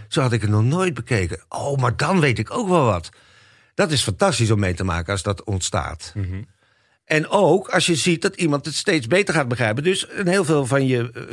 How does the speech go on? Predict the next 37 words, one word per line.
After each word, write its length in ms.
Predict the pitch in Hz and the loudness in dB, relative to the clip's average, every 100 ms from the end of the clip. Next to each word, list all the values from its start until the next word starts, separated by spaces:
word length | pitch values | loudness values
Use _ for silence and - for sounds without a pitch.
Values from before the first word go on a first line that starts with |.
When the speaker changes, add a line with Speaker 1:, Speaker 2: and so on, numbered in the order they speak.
| 120 | -8
Speaker 1:
eh, 200 | 117 120 | -4 -4
eh, 60 | 117 | -4
eerste 360 | 151 160 139 | -2 -2 -2
opbouwende, 500 | - 123 131 127 117 | -2 0 2 2 2
moeizame 540 | 117 123 123 117 110 104 | 2 2 2 0 0 2
werk 380 | 175 120 135 - - - | 2 2 -2 -6 -20 -10
uit 260 | - 165 - | -2 -2 -2
handen 380 | - 139 202 170 | -2 0 2 2
neemt. 460 | 104 87 143 - - _ _ _ _ | 0 -2 -4 -8 -18 _ _ _ _
En 120 | - | -2
natuurlijk, 340 | 196 196 220 - | 0 0 -2 -4
ik 320 | - 202 143 | -6 -4 0
ben, 260 | 160 151 151 | 2 2 -2
eh, 220 | 143 127 127 120 | -2 0 0 -2
<laughs> 220 | - 127 | 0 2
heel 140 | 127 117 | 2 2
raar 260 | 117 110 | 2 0
genoeg, 400 | 107 110 110 117 - - | 0 0 0 -2 -10 -12
ik 140 | - 120 | -2 2
ben 300 | 135 127 - - | 2 0 -4 -6
afgestudeerd 560 | 147 - 131 135 117 | -4 0 2 2 2
doctorandus 460 | 123 123 127 123 117 | 0 0 0 0 2
in 100 | 113 | 2
de 80 | 113 | 2
orthopedagogie. 680 | 175 170 139 120 104 90 87 | 0 -2 0 0 0 -2 2
Speaker 2:
Daar 100 | 190 | 2
wilde 160 | 180 | 2
ik 80 | 143 | 0
het 100 | 120 | 0
ook 60 | 92 | -2
nog 120 | 85 | -4
over 180 | 85 82 | -6 -6
hebben, 180 | 78 127 | 0 2
Speaker 1:
Ja. 60 | |
Speaker 2:
ja. 400 | 107 90 - - - - - - - - - - - | 2 -2 -14 -20 -20 -20 -20 -20 -20 -20 -20 -20 -6
Speaker 1:
En, 460 | 147 165 165 - - | 0 2 2 -2 -2
eh, 360 | 156 147 139 | 2 4 2